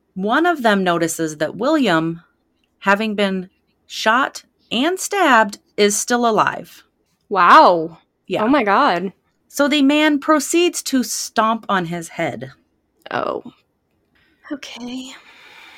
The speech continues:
Speaker 1: Somewhere between nine thirty and ten, so, so now we're about three hours after this attack,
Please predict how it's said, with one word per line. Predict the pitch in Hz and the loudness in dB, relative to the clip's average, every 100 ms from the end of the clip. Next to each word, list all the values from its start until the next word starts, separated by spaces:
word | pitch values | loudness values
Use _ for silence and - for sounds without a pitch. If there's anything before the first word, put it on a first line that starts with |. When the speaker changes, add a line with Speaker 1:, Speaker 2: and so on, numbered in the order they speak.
| - - _ _ _ _ | -20 -20 _ _ _ _
Speaker 1:
Somewhere | - 330 392 339 285 285 | -4 0 2 2 2 2
between | 262 262 226 214 202 196 196 - _ _ _ _ - | 0 -2 -4 -2 -2 -2 -6 -12 _ _ _ _ -8
nine | 185 175 214 240 | -2 0 0 -2
thirty | 269 277 320 | -4 -2 -2
and | 349 | -4
ten, | 226 143 135 240 - _ _ _ _ _ _ _ _ | -4 -4 -4 -8 -14 _ _ _ _ _ _ _ _
so, | - 165 160 | -18 -12 -10
so | - 175 | -8 -4
now | 180 180 | 0 2
we're | 180 | 0
about | 165 143 - | 0 -4 -8
three | - - 202 220 | -18 -8 -4 0
hours | 196 165 156 151 | 0 0 -2 -4
after | 139 - | -6 -6
this | 135 127 | -10 -10
attack, | 120 - - - - | -10 -10 -12 -14 -20